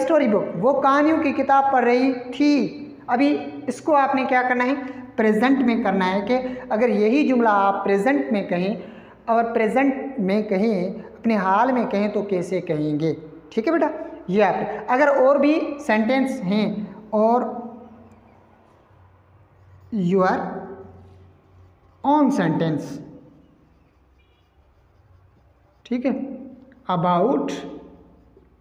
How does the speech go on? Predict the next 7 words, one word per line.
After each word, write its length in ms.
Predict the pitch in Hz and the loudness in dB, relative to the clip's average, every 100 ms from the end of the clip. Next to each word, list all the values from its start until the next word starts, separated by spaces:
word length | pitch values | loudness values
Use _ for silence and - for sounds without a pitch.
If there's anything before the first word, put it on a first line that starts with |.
| _ _ _ _ _ _ _ _ _ _ _ _ _ _ - | _ _ _ _ _ _ _ _ _ _ _ _ _ _ -6
our 520 | 175 175 196 - - - - - - - _ _ _ _ _ _ _ _ - | 0 2 0 -2 -6 -12 -16 -20 -20 -20 _ _ _ _ _ _ _ _ -2
past 640 | 180 180 196 240 226 - - - - - - _ _ _ 180 | 0 2 2 0 -4 -10 -14 -20 -20 -20 -20 _ _ _ -4
and 460 | 170 170 202 233 - - - - - - _ _ - | -2 0 -2 -2 -6 -12 -16 -20 -20 -20 _ _ -8
our 280 | 175 170 170 - - - - - - _ _ _ 302 | -4 -2 -2 -4 -10 -16 -20 -20 -20 _ _ _ -2
present, 460 | 262 147 139 - - - - - - - - - - - - - - - _ - - | 0 0 -4 -6 -10 -14 -18 -20 -20 -20 -20 -20 -20 -20 -20 -20 -20 -20 _ -14 -6
ठीक 160 | 262 | -4
है। 180 | 247 | -4